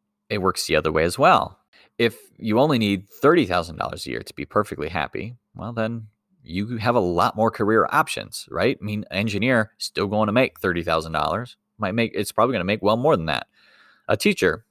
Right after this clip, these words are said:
makes thirty thousand dollars. Well, we actually would make more than thirty thousand dollars most places. So that can be a perfectly fine and, and appropriate choice for you. But if you need that hundred thousand dollar salary to be happy,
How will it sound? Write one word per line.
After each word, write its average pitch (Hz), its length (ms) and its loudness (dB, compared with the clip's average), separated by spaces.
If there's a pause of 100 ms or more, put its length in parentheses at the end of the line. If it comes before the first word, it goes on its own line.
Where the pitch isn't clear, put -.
makes - 340 -8
thirty 90 240 4
thousand 117 340 2
dollars. 147 200 4
Well, 85 120 -2
we 87 120 0
actually 110 240 0
would 110 120 -2
make 120 220 -2
more 151 200 4
than 90 140 0
thirty 80 180 2
thousand 76 280 -2
dollars 76 220 -2
most 71 200 -10
places. - 440 -10 (800)
So 104 220 2 (120)
that 82 220 -2
can 117 100 -8
be 107 80 -4
a 104 60 -4
perfectly 113 420 -4
fine 92 360 0
and, 82 180 -10 (420)
and 82 160 -2
appropriate 107 520 2
choice 185 240 -2
for - 100 -6
you. 73 200 -4 (320)
But 104 240 2 (220)
if 107 160 -4
you 131 120 0
need 135 160 2
that 123 140 6
hundred 117 260 0
thousand 107 360 0
dollar 98 320 4
salary 82 540 0
to - 100 -14
be 78 80 -6
happy, 82 580 -4